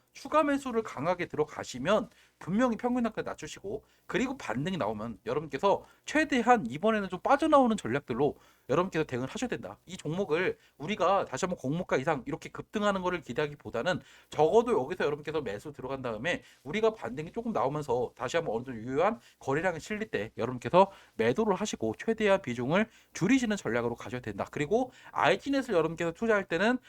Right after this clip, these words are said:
나중에 육 개월 뒤에 이때 주가가 안정화가 되고 모든 보호예수 물량들이 출하가 될 끝나는 시점에서 여러분께서 장기로 우리가 가져갈지도 고민을 해보셔야 된다라는 거예요.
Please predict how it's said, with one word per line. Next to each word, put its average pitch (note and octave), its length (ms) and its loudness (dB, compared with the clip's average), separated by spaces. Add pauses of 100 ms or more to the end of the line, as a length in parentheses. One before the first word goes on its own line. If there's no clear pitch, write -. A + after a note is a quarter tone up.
(160)
나중에 C#3+ 640 2 (320)
육 D3+ 200 -4
개월 B3 320 2
뒤에 A2 380 -8 (120)
이때 G#3 580 4
주가가 E3+ 440 0
안정화가 C#3 380 -6
되고 G3 380 0 (200)
모든 G3+ 420 2
보호예수 D3+ 460 0
물량들이 A#2 420 -4
출하가 D#3+ 360 -2
될 G2+ 260 -6 (100)
끝나는 A3 440 2
시점에서 F3+ 600 0 (260)
여러분께서 C#3 480 2
장기로 D3+ 540 -2
우리가 C3+ 300 0
가져갈지도 F3 720 0 (260)
고민을 F#3+ 600 2
해보셔야 G#3+ 340 0
된다라는 A#2 420 -4
거예요. F#2 220 -6